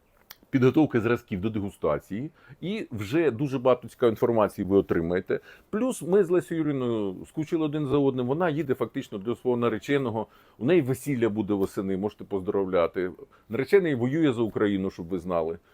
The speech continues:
Допомагає дуже сильно. Тому, і ще раз, е, невимушена, е, розмова, підготовка зразків тільки для підписників. Поїхали. Розказуй.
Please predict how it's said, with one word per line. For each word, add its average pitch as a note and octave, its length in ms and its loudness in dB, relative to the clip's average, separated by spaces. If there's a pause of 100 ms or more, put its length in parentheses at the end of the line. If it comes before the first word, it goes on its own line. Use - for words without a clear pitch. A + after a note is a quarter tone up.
(200)
Допомагає G#2+ 640 4
дуже F#2 260 -2
сильно. F#2+ 300 -6
Тому, D3+ 340 -4
і C3+ 60 -10
ще A#2+ 220 4
раз, F2+ 260 0 (400)
е, G2+ 220 2
невимушена, A#2 800 2
е, - 60 -6 (360)
розмова, D#3 640 4
підготовка B2 640 0
зразків F3 600 -6 (580)
тільки A3 240 -4
для C3+ 120 4
підписників. E2 760 -6 (1300)
Поїхали. D2+ 400 -2 (460)
Розказуй. C#2 380 -16